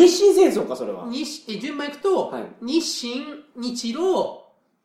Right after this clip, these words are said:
Speaker 2: 日中戦争、世界大戦ですね。
Speaker 1: あ、そうか。僕、日清戦争と日中戦争がごっちゃになってるんですね。
Speaker 2: なるほど。まあ、戦場が同じ中国なんで、
Speaker 1: はい。
Speaker 2: 確かに混乱するかもしれません。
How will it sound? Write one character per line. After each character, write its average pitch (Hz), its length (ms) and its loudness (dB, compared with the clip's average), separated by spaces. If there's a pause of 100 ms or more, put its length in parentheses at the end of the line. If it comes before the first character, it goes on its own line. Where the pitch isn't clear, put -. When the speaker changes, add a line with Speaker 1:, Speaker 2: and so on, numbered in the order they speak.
(140)
Speaker 2:
日 220 260 -8
中 247 340 -6
戦 240 280 -6
争、 240 800 -4 (1080)
世 202 140 -10
界 190 200 -4
大 175 140 -6
戦 127 160 -14
で - 60 -20
す - 100 -20
ね。 135 220 -20 (420)
Speaker 1:
あ、 - 320 -20
そ 254 220 -10
う - 40 -12
か。 214 80 -12
僕、 214 220 -8
日 262 140 0 (100)
清 349 160 4
戦 339 160 2
争 214 180 0
と 131 80 -6
日 185 200 -2
中 208 120 -6
戦 208 140 -2
争 120 220 -6
が 95 60 -16
ご 127 120 -10
っ 135 60 -10
ち 214 100 -6
ゃ 226 40 0
に 214 40 -4
な 147 80 -4
っ - 80 -14
て 107 80 -12
る 98 60 -12
ん 82 60 -14
で 73 40 -20
す - 120 -20
ね。 - 100 -10
Speaker 2:
な 98 80 -6
る 98 80 -6
ほ 170 60 -6
ど。 180 40 -6
ま 240 200 -4
あ、 - 40 -8
戦 294 220 -12
場 311 160 -6
が 285 160 -8
同 269 180 -8
じ 262 60 -10
中 311 180 -10
国 160 240 -8
な 127 140 -14
ん 123 80 -20
で、 127 220 -18
Speaker 1:
は 113 160 -10
い。 - 20 -12
Speaker 2:
確 90 200 -14
か 135 80 -18
に 127 60 -18
混 175 300 -12
乱 170 120 -10
す 170 140 -16
る 160 60 -16
か - 100 -20
も 110 140 -20
し - 80 -20
れ 113 60 -20
ま 101 140 -20
せ - 120 -20
ん。 92 40 -20